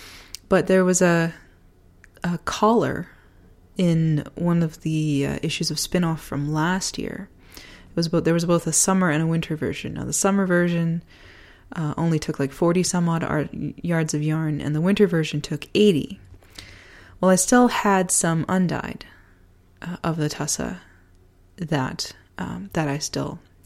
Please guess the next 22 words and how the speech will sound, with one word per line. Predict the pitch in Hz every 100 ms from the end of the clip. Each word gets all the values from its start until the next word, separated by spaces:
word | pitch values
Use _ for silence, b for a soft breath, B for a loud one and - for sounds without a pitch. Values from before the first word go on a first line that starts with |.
| -
had. | - 233 220 139
So | - 165
I | 143
supplemented | 147 - 220 220 175 156 - -
my | 147
sixty-four | - 151 - - 143
yards | 139 139 151 - B B B -
with | 180
a |
little | 170 170
bit | 160 143
of |
undyed. | 135 135 139 135 - 175 - B B B B B B -
And | 160 156 156 151 151 - _
it | 196 - -
turned | - 170 170 156
out | 156 151 -
beautiful | - 147 151 165 175 185 165 - - 180 - -
for | - 165
the | 139
winter | 156 151 -
collar. | - 147 - - 196